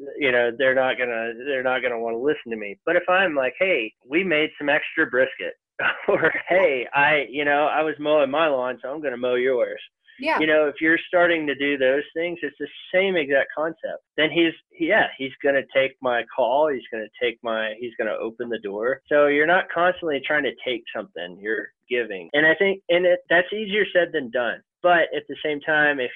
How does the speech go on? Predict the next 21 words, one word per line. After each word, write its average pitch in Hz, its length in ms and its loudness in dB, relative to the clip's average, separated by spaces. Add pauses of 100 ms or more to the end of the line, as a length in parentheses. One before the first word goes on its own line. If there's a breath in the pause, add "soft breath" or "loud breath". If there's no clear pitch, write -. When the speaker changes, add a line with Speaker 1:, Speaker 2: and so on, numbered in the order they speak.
Speaker 1:
you 123 100 -10 (140)
take 165 260 2
the 151 160 -4
time 151 200 4
to 117 120 -2
do 135 220 -2
it, 151 180 0
it 143 240 -4
pays 147 240 2
off 127 340 2 (140)
so 135 200 2
much 120 340 -2 (160)
in 120 140 -6
the 117 60 -6
long 120 280 0
run. 117 320 -4
Your 123 200 2
email 147 280 0
marketing 123 420 -2
will 113 180 -4
become 117 440 -8